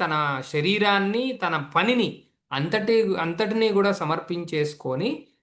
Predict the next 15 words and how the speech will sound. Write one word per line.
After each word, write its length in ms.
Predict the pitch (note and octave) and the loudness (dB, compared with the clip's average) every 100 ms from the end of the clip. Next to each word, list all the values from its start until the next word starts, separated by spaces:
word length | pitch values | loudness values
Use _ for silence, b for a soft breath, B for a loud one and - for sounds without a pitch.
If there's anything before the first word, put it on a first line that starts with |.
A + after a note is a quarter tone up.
| _ | _
నిరంతరం 920 | C#3 C#3 D3 G#3+ C4+ C#4 C4 A#3+ A#3+ | 2 4 6 4 4 6 6 6 6
దానికోసం 600 | G3 F3 G3 G3 G3 G3+ | 4 4 2 2 2 0
పరితపిస్తూ 720 | G3 C3+ B2+ C#3+ D3+ D3 D3+ | -2 -2 -2 -2 -4 -6 -4
ఉండగా, 540 | D3 C#3 B2+ B2+ B2+ B2 C3 F3+ C#4 - - _ _ - | -2 -2 0 0 2 2 2 2 0 -4 -14 _ _ -4
గురువుగారి 460 | F#3+ C4+ C#4 C#4 B3+ | 2 4 6 6 6
దగ్గర 260 | A#3+ A3 G#3 | 6 4 2
ఉన్నటువంటి 440 | G3+ F3 D#3+ C#3 | 0 0 -2 -2
విద్య 320 | C#3 F3 C4 | -4 2 4
వీడికి 720 | G#3 F3 E3+ E3 C4 D4+ - _ | 4 4 2 0 -6 -8 -10 _
ట్రాన్స్‌ఫర్ 460 | D3+ D3 E3+ - D3+ | -2 0 0 0 0
అవుతుంది. 680 | C3 A#2+ A2 G#2 A2+ G#2 - _ _ _ _ _ _ - | -2 -4 -12 -12 -12 -12 -16 _ _ _ _ _ _ 0
ఇదేమీ 320 | D3 E3+ G#3+ | 4 4 6
ఆటోమేటిక్ 880 | F3 E3+ G#3 G#3+ G3 G3 F#3 F#3+ E3+ | 6 6 4 2 0 -2 0 2 2
బటన్ 460 | C3+ C#3 F#3+ G3 | 2 0 2 2
నొక్కంగానే 960 | F#3 F3+ F3+ F3 E3 E3+ E3+ D3 C3 C#3+ | 0 -2 -4 -2 -2 -2 -2 -2 -6 -12